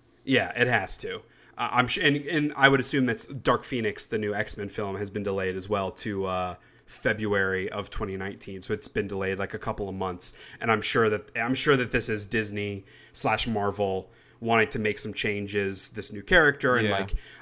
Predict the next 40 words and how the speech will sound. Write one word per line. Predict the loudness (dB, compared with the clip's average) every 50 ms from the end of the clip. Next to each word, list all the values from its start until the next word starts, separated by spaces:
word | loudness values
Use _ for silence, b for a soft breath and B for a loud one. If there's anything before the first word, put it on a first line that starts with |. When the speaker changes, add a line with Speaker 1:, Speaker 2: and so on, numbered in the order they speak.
| B -6
Speaker 1:
I, | -4 2 6
I'm | 6 6 6
assuming | 6 2 2 2 4 4 4 4 4 2 2
they're | 2 2 0 0
trying | 0 2 2 2 2
to | 2
find | 0 2 2 2 2 2 2
ways | 2 2 4 2 2 0 -4
to | -8 -4
integrate | -2 0 0 0 2 2 2 0 0
the | -2 -6
X-Men | -6 -6 -4 -4 -4 -4 -4
back | -4 -6 -6 -6 -6 -8
into, | -8 -6 -4 -4 -4
like, | -4 -4 -6 -6
the | -8 -6 -6
actual | -6 -6 -6 -6 -6 -4 -2 -2
Marvel | 0 0 0 0 -2 -4
Cinematic | -6 -6 -4 -4 -4 -4 -4 -4 -6 -6
Universe. | -6 -4 -4 -2 0 0 0 0 -2 -4 -6 -6
Speaker 2:
Which | -4 0 2
I'm | 2 2
Speaker 1:
So | 4 4 2
Speaker 2:
down | 2 2 2
with. | 0 -2 -4
Speaker 1:
I, | -4 -4
I'm | -2 -2 -2 -2 -4 -6 -8
sure | -4 -2 -2 -2 0 2 4 4 4 4
that | 4 2 -2
has | -4 -6 -6 -6
something | -8 -8 -10 -10 -12
to | -12 -12 -12
do | -12 -12 -12
with. | -12 -8 0
Yeah, | 4 4 6 6
I'm | 6 4 4
down | 6 4 4
with | 4 2
that | 0 -2 -2 -2
too. | 0 0 0 0